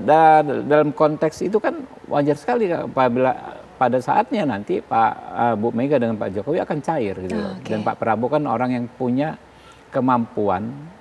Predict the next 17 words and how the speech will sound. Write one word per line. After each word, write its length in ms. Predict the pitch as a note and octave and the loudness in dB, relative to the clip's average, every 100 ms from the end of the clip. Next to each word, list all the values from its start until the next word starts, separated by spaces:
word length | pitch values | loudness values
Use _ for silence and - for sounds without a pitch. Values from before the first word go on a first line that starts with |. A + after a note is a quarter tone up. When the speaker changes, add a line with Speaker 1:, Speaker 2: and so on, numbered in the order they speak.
| - | -10
Speaker 1:
eh, 100 | G#2 | -6
di 140 | G#2+ | -4
atas 180 | A#2 A2+ G#2+ | -4 -6 -4
rata-rata 560 | G#2 A2 G2+ B2+ C#3 - | -2 0 -2 -2 -6 -4
untuk 540 | B2+ C#3 C3+ - G3 - - | -2 -2 -2 -2 -2 -2 -10
memediasi 800 | - B2+ B2+ G#2+ A2 A2 G#2+ C#3 | -4 0 0 0 -2 -2 -2 -6
pihak-pihak 460 | - G#2+ G#2 A#2+ A#2 | -4 -4 -4 -4 -4
yang 140 | A2+ A2 | -2 -4
berseteru 540 | G#2+ A2+ A#2+ C3 D3 | -6 -6 -4 0 2
lah. 160 | G#2+ - - | 0 -2 -4
Speaker 2:
Hmm. 500 | A#3+ B3+ C4+ B3 F#3+ - - | -2 0 0 -4 -6 -14 -8
Speaker 1:
Ya 140 | G#3 G#3+ | -4 -2
kan, 160 | B2+ | -2
dulu 300 | A#2 A2+ C#3 | 0 2 4
waktu 160 | B2 B2 | 2 0
misalnya 480 | A#2 A2 G#2+ A#2+ B2 | -2 0 0 0 -4
ke 500 | - A2+ A2 G#2+ G#2+ | -4 -2 2 2 0